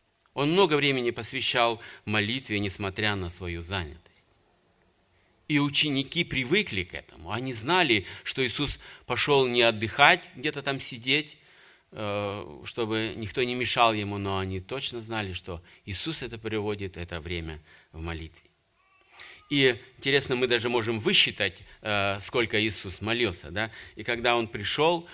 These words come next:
другие евангелисты говорят, что он пришел, когда он явился им, когда он шел, э,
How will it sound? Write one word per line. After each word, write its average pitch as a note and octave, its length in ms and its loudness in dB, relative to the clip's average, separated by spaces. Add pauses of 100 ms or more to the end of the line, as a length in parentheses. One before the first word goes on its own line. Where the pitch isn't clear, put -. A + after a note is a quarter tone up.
(120)
другие A#2 320 0
евангелисты A2+ 580 0
говорят, A2 500 2 (180)
что - 260 -4
он G#2 120 -2
пришел, C3+ 540 -2
когда G#2 480 2 (240)
он G#2+ 180 -4
явился G#2+ 540 0
им, G2+ 280 -4
когда G2 300 -6
он F#2+ 160 -6
шел, G2 440 -6
э, F2+ 260 -12